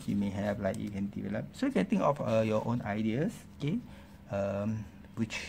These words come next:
yeah, the, the, the list will just go on and on here. All right, um,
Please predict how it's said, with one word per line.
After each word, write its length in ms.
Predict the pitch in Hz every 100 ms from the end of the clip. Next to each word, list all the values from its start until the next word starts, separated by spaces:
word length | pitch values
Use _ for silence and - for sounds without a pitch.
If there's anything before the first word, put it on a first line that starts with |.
| - - -
yeah, 340 | 104 95 95
the, 200 | 98 95 -
the, 160 | 101
the 140 | 95 101
list 200 | 110 -
will 80 |
just 240 | 95 101 -
go 160 | 107 -
on 180 | 101 98
and 140 | - -
on 120 | 107 -
here. 140 | 107 - - - - - - - - - - - - - - -
All 80 | 202
right, 200 | 240 -
um, 540 | 151 160 160 160 165